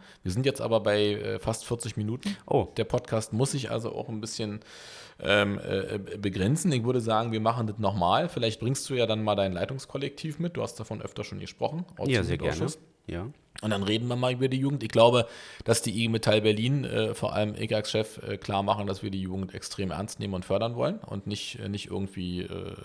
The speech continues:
Speaker 1: ans Abstellgleis packen, sondern im Gegenteil. Ihr kriegt von mir, ist übrigens mein Leitspruch, wer in meinen Zug einsteigt, muss nur eins wissen.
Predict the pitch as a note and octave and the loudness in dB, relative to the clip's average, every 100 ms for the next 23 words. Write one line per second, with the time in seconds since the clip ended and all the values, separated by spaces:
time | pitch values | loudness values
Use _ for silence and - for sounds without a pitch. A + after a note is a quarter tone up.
0 | - - F#2+ - G#2 - B2 B2 A#2+ C#3 | -14 -8 -8 -4 -6 -2 -2 4 4 4
1 | - F#3+ F#3+ D#3+ G#2+ G2+ F#2+ - F#2+ F#2 | 2 0 2 0 2 0 -2 -6 -4 0
2 | B2 C#3+ C3+ F#3 - - - - - G#2 | 0 4 6 6 2 -14 -18 -18 -6 -4
3 | - B2+ - A#2 G#2+ G#2+ C3 C#3+ - G2+ | 4 4 4 2 4 6 6 6 2 -2
4 | G#2 G#2 G2 F#2+ A2 - D3+ D#3 A2+ G#2+ | -2 2 4 4 4 2 0 -2 0 0
5 | G2+ G2 G2 G2+ A#2+ - G2+ A2 A2+ A2 | 2 2 2 0 -4 -4 -4 -2 -2 -2
6 | G2+ - F#2 F#2 - G2+ C#3 | -4 -4 -4 -6 -6 -4 -6